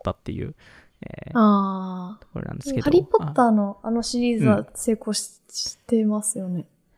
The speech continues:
Speaker 1: 成功してるんですかね？
Speaker 2: してないのか。見たことないですよ、
Speaker 1: あの、えっと、
Speaker 2: 私も。
Speaker 1: 映画収入としては成功してるかもしれないですよね。
Speaker 2: うーん。
Speaker 1: だからそれが、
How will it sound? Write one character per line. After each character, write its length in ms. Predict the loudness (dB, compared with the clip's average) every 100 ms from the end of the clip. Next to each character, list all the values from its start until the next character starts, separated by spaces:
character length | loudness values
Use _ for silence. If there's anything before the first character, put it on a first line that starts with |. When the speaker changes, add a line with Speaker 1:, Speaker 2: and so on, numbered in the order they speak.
| _
Speaker 1:
成 420 | -10 0 4 4
功 380 | 2 2 4 4
し 120 | 2
て 200 | 4 4
る 140 | 6
ん 100 | 4
で 80 | 2
す 120 | -2
か 120 | -2 -2
ね？ 180 | -2 -4
Speaker 2:
し 80 | 0
て 120 | 2
な 120 | 4
い 40 | 2
の 120 | -2
か。 400 | -6 -8 -8 -16 _ _ _
見 200 | 2 6
た 100 | 8
こ 140 | 8 6
と 60 |
な 80 | 4
い 40 | 4
で 100 | 4
す 20 |
よ、 60 | 6
Speaker 1:
あ 20 |
の、 60 |
え 40 | 4
っ 0 |
と、 0 |
Speaker 2:
私 120 | 4
も。 160 | -2 -10 6
Speaker 1:
映 200 | 8 8
画 100 | 8
収 320 | 4 2 2
入 200 | 4 4
と 120 | 2
し 80 | 0
て 80 | 4
は 80 | 4
成 200 | 4 2
功 140 | 4
し 80 | 2
て 60 | 2
る 80 |
か 80 | 0
も 80 | -4
し 80 | -6
れ 60 |
な 60 | -8
い 20 |
で 20 |
す 80 | -8
よ 60 | -8
ね。 100 | -8 _ _ 2
Speaker 2:
う 80 | 6
ー 840 | 6 4 -2 -4 -4 -4 -4 -6
ん。 20 | -8
Speaker 1:
だ 20 |
か 60 | _ _ _ _ _ _ _ _ _ _ _ _ _ -2
ら 100 | -2
そ 160 | 2
れ 80 | 2
が、 320 | 4 4 4